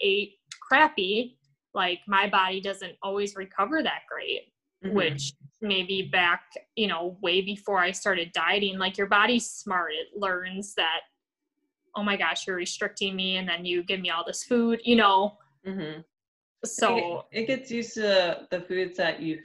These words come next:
Speaker 2: feed it and your routine. I know when I went out of town for, like, a wedding for a few days, my food was completely thrown off, and, like,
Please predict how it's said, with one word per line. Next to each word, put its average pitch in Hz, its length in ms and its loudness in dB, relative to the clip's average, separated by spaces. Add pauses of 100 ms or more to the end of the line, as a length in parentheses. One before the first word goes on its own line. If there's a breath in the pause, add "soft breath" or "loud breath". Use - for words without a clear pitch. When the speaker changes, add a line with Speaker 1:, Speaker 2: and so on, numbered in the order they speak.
Speaker 2:
feed 170 140 -2
it 165 280 2
and 160 160 -4
your 147 140 -6
routine. 160 680 -4 (320 soft breath)
I 180 120 2
know 185 160 2
when 180 140 0
I 170 100 6
went 160 180 0
out 156 200 2
of 151 60 -10
town 156 260 -2
for, 160 100 -6
like, 151 140 -2
a 147 80 -6
wedding 151 440 -4
for 151 160 -2
a 147 80 -4
few 151 160 -6
days, 147 460 -2 (280)
my 180 160 0
food 175 280 0
was 151 160 -4
completely 170 520 -2
thrown 156 280 -4
off, 151 420 -4
and, 160 240 0
like, 143 380 -8